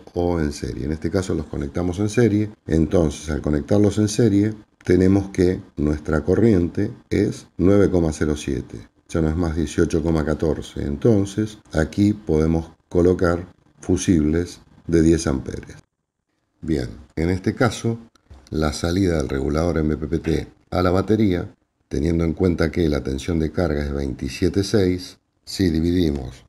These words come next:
los seiscientos ochenta watts que tenemos de paneles dividido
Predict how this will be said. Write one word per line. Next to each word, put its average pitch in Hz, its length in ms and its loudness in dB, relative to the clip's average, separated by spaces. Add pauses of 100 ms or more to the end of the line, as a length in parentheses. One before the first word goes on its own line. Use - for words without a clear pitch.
los 73 200 -8
seiscientos 85 520 -2
ochenta 92 400 0
watts 87 340 0
que - 140 -6
tenemos 80 360 -2
de 80 100 -2
paneles 71 600 -4 (320)
dividido 78 760 -2